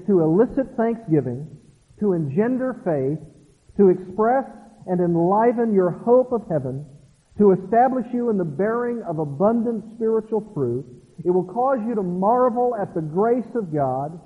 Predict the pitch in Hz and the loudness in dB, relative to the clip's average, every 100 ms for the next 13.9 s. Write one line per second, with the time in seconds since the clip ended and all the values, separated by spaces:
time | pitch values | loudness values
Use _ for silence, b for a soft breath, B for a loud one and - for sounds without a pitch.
0 | _ - 185 196 190 180 - 262 277 269 | _ -6 -2 0 -2 -4 -4 -2 0 -4
1 | 190 175 160 - 269 - 262 254 262 - | -2 -2 -2 -4 -4 -4 -8 -6 -6 -6
2 | 247 - - 233 226 226 - - - - | -8 -8 0 2 2 -2 -4 -20 -10 -2
3 | 214 180 151 143 151 143 - - _ 190 | 0 2 2 0 -6 -12 -20 -20 _ -6
4 | 202 220 202 185 175 160 143 208 247 240 | -4 0 -2 0 -2 -2 0 4 4 4
5 | 185 170 165 196 220 233 240 233 - - | 0 2 0 2 2 0 -2 -6 -18 -20
6 | - 151 160 165 185 214 214 214 175 156 | -6 2 4 6 6 6 4 0 -2 2
7 | 175 208 214 190 147 139 143 143 147 - | 2 2 0 -2 -2 -2 -6 -8 -12 -10
8 | 151 139 175 190 208 208 196 160 135 139 | -10 -4 0 0 0 -4 -6 -6 -6 -8
9 | 131 135 135 143 185 165 - 135 123 131 | -10 -10 -8 -6 -4 -6 -8 -10 -10 -12
10 | - _ 131 131 135 - 165 135 127 - | -20 _ -12 -6 -6 -2 -2 -2 -6 -10
11 | - 131 107 - - _ _ _ _ _ | -8 -8 -8 -16 -20 _ _ _ _ _
12 | _ _ _ _ _ _ _ - 170 202 | _ _ _ _ _ _ _ -4 0 4
13 | 185 180 180 185 185 214 170 139 | 6 4 2 -4 0 4 6 6